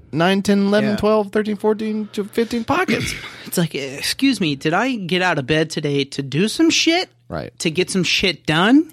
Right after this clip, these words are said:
Speaker 1: Right.
Speaker 2: Did I get out of bed today to go to the fucking D M V and get my license registration fucking updated?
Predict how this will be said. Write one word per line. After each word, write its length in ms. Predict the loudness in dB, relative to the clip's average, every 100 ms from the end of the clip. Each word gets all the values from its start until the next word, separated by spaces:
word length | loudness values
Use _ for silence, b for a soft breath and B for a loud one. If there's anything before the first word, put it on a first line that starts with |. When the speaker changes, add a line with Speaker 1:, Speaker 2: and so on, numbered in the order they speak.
| -14
Speaker 1:
Right. 160 | -20 -8
Speaker 2:
Did 100 | 0 2
I 100 | 4
get 160 | 4
out 120 | 4
of 80 | 4
bed 220 | 4 2
today 380 | 2 4 4 4
to 160 | 2 2
go 140 | 4
to 60 | 4
the 80 | 2
fucking 500 | 2 2 4 4 4
D 200 | 4 4
M 140 | 2
V 260 | 0 0 0
and 100 | 0
get 140 | -2
my 140 | -2 -4
license 480 | -2 -2 0 0
registration 840 | 0 -2 -2 -2 0 2 2 2 -2 _ _ _
fucking 280 | -4 -2 -4
updated? 500 | -4 2 2 2